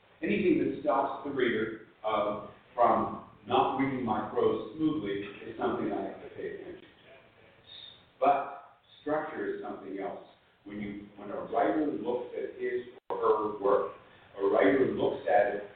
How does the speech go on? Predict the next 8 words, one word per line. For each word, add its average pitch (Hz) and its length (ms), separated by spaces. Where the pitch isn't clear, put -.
uh, 101 400
almost - 440
like - 280
an 104 60
engineer 113 580
or 95 120
a 90 140
building. 101 560